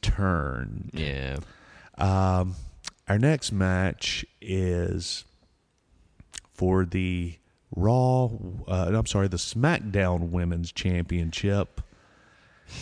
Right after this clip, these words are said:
Speaker 1: And this is champion Rowdy Ronda Rousey versus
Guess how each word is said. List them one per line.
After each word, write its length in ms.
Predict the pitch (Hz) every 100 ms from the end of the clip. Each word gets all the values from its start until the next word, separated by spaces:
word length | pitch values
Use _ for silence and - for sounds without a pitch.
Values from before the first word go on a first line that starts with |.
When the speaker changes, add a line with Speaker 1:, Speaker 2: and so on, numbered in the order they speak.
| - -
Speaker 1:
And 800 | 101 101 101 101 101 98 92 92 - -
this 420 | 90 104 104 -
is 680 | 107 104 101 90 - - - -
champion 960 | - 127 143 139 135 131 127 123 110 - _ _ _ _ _
Rowdy 480 | 87 151 185 156 147
Ronda 540 | 123 98 110 107 107 104
Rousey 960 | 90 87 92 95 - 95 92 92 87 - - - - - -
versus 1120 | 85 92 95 92 - 92 90 82 - -